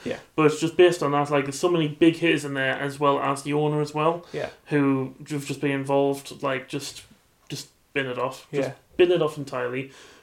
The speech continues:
Speaker 2: Progress have essentially binned off their owners.
Speaker 1: Yeah.
Speaker 2: Um, entirely. Uh,
Speaker 1: Mm-hmm.
Speaker 2: one for health reasons, two for misconduct.
Speaker 1: Yeah.
Speaker 2: Glenn Joseph, we're looking at you.
Speaker 1: Yeah.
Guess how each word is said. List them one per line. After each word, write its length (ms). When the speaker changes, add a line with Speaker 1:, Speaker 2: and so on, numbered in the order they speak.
Speaker 2:
Progress 720
have 440
essentially 440
binned 280
off 160
their 260
owners. 600
Speaker 1:
Yeah. 160
Speaker 2:
Um, 500
entirely. 800
Uh, 40
Speaker 1:
Mm-hmm. 200
Speaker 2:
one 160
for 120
health 240
reasons, 340
two 240
for 260
misconduct. 880
Speaker 1:
Yeah. 220
Speaker 2:
Glenn 220
Joseph, 420
we're 60
looking 240
at 80
you. 280
Speaker 1:
Yeah. 200